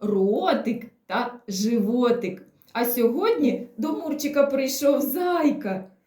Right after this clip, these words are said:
Давайте роздивимось зайчика. <clears throat> Дивіться, який гарний зайчик. В нього є також тіло, тулуб, лапки. Ось.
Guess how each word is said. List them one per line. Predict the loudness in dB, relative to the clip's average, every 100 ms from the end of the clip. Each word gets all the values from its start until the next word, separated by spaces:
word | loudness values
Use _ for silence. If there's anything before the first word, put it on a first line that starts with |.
| _
Давайте | -10 -2 0 2 2
роздивимось | 2 2 4 4 4 -2 -6 -6
зайчика. | -2 -2 -2 -6 -12 -12 -16 -20 _ _ _ _
<clears throat> | -10 -8 -10 -16 _ _ _
Дивіться, | 0 2 2 0 2
який | 2 2 2 2
гарний | 2 0 0 0 0 0 -2
зайчик. | -2 0 0 -2 -6 -12 -14 -20 _ _ _ _ _ _ _ 0
В |
нього | 4 4 4 4
є | 2 2 0
також | 0 -2 0 0 0 -6 -18 _ _
тіло, | -20 -8 -4 -2 2 4 4 2 -4 -10 -8
тулуб, | -2 0 0 -4 -8 -12 _ _ _
лапки. | -4 -2 -2 -2 -2 -2 -4 -10 -14 -12 -14 _ _ _ _ _ _ _
Ось. | -4 0 0 -2 -8